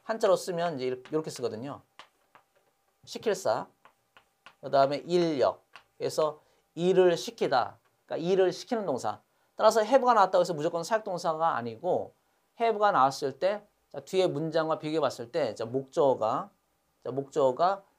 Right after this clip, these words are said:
동사원형, 하도록 시키다 이런 뜻이 나와야지, 어, 사역동사예요. 근데 지금 이 문장은 내가, 나는 돈을 가지고 있다니까, 돈을 가지고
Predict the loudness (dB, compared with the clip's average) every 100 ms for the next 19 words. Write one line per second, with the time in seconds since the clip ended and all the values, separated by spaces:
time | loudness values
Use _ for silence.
0 | _ _ _ _ -6 -2 0 0 0 -6
1 | -10 -4 -2 -2 -4 -6 -10 -10 -8 -6
2 | -2 -2 0 0 2 0 -4 -8 -10 -12
3 | _ _ _ -2 0 0 -2 -8 -10 -12
4 | _ _ -4 2 4 6 6 4 2 -6
5 | -8 _ _ _ 0 4 6 4 4 4
6 | 4 0 0 -2 0 0 2 0 0 0
7 | 0 0 0 -2 -4 -2 -2 -4 -8 -4
8 | -2 -2